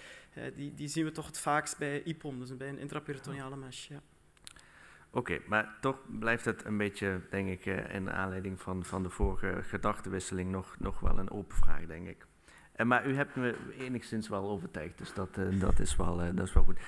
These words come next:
Speaker 2: Dan heb ik nog een korte vraag, als het mag. Ehm, u gebruikt in uw, in uw studies heel veel innovatieve technieken. Dus dat is die, die self-gripping mesh inderdaad, maar het is ook de robotgas,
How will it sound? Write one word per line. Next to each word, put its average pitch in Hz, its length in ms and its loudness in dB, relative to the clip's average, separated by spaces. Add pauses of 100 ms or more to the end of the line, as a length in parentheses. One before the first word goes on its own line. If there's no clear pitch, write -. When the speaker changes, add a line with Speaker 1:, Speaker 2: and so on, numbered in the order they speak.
(160)
Speaker 2:
Dan 117 100 4
heb 151 100 4
ik 151 80 -6
nog 143 160 -2
een 135 140 -4
korte 160 320 -4
vraag, 139 300 -6
als 139 140 -6
het 143 100 -10
mag. 143 300 0
Ehm, 117 420 2 (440)
u 120 240 2
gebruikt 135 460 6
in 131 100 4
uw, 120 140 4 (200)
in 117 140 0
uw 117 80 4
studies 131 380 2
heel 131 200 2
veel 123 340 2
innovatieve 120 640 2
technieken. 82 480 -2
Dus - 160 -6
dat 98 140 -2
is 101 160 -2
die, 92 260 -2 (220)
die 104 120 0
self-gripping 110 720 0
mesh 113 300 2
inderdaad, 107 480 0
maar 90 100 -2
het - 100 -10
is 87 100 -8
ook - 120 -12
de 98 80 -4
robotgas, 107 720 -2